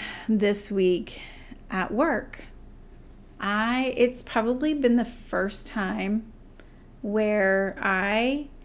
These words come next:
have not been my usual jovial,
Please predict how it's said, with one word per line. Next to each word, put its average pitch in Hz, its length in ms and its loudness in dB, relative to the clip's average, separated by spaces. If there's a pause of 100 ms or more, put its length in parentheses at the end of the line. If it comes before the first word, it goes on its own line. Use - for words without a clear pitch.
(520)
have 202 340 0
not 202 540 4
been 196 680 0
my 190 680 2 (240)
usual 190 880 2
jovial, 202 1080 2